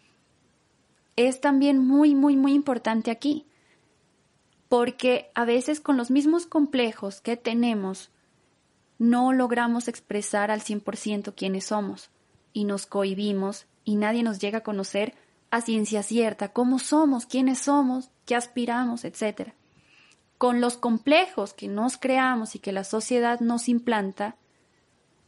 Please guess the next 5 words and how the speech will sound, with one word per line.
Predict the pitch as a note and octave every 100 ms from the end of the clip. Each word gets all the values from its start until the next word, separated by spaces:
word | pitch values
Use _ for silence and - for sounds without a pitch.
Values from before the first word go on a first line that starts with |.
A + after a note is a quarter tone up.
| _ -
hacemos | A3 - A#3 A#3+ C4 C4 - _ _ _
que | A3+
no | G#3 A#3+ B3+
seamos | - C4 B3 C4
auténticos, | A#3+ A#3 E4+ G4 F4 - -